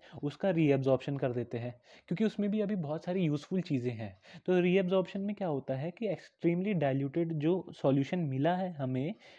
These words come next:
ग्लोमेरुलस फिल्ट्रेट, उसका वापस से रीएब्जॉर्प्शन होता है,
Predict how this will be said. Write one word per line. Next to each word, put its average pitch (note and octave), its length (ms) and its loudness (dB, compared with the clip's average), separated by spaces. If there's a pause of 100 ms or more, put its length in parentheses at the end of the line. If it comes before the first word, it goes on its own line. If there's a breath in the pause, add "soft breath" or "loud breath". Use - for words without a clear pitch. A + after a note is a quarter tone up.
(120)
ग्लोमेरुलस C#3 540 0
फिल्ट्रेट, B2+ 580 0 (280 loud breath)
उसका D3 280 -2
वापस F3 420 2
से G3 180 4
रीएब्जॉर्प्शन C#3+ 600 4
होता C3+ 280 -2
है, C3+ 280 -8